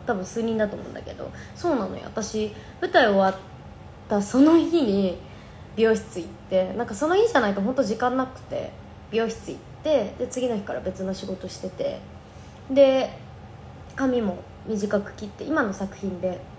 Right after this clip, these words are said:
切ってますけど、今ちょっといくつか掛け持ちなどしておりまして、はい、作品だから、まあ、またお知らせの時に言えたら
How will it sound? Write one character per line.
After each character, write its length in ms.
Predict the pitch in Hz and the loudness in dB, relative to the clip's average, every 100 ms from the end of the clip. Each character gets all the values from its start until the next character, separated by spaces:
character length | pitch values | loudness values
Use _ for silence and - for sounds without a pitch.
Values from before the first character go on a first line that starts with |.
| - - | -18 -16
切 100 | - | -14
っ 20 | |
て 160 | 202 - | -14 -12
ま 140 | - - | -12 -14
す 140 | - | -14
け 120 | 80 | -14
ど、 120 | - 110 - - - - - - - - - - - - 202 | -12 -10 -12 -14 -18 -18 -18 -18 -18 -18 -16 -16 -16 -16 -10
今 180 | 220 190 - - | -8 -8 -10 -10
ち 80 | 247 | -10
ょ 0 | |
っ 20 | - | -8
と 160 | - - - - | -8 -10 -12 -10
い 60 | |
く 140 | 196 196 | -4 -4
つ 140 | - | -6
か 140 | - - - - | -14 -14 -16 -14
掛 120 | 202 | -8
け 140 | 196 | 0
持 120 | 190 185 | 0 0
ち 140 | - | -2
な 120 | 196 | 0
ど 160 | 190 175 - - - | -2 -6 -14 -18 -18
し 100 | - | -10
て 120 | 190 | -4
お 80 | 180 | -4
り 120 | 170 | -4
ま 160 | 170 165 | -8 -10
し 120 | - | -14
て、 120 | - - - - - - - - | -14 -14 -16 -18 -18 -18 -18 -16
は 160 | - 185 | -8 -8
い、 40 | 165 - | -8 -12
作 300 | - 196 - | -10 -10 -10
品 180 | 190 170 - - - | -8 -8 -10 -14 -10
だ 80 | |
か 140 | 196 196 | -8 -8
ら、 80 | - 196 | -10 -8
ま 80 | |
あ、 40 | 190 | -8
ま 120 | 175 - | -8 -10
た 80 | 185 - - - - - - | -12 -12 -16 -18 -18 -18 -10
お 80 | 196 | -6
知 140 | 196 | 0
ら 100 | 202 | 2
せ 140 | 202 208 | 2 4
の 140 | 202 | 4
時 260 | 220 - 208 | 2 2 4
に 300 | 233 226 - - - - - - - - - - - - - - - - - - - - - - - - - - - | 6 6 2 -8 -16 -16 -16 -16 -16 -18 -18 -18 -18 -18 -18 -18 -20 -20 -18 -18 -18 -18 -18 -18 -18 -18 -18 -12 0
言 120 | 196 | 2
え 60 | 190 | 2
た 140 | 185 | 0
ら 120 | - | -6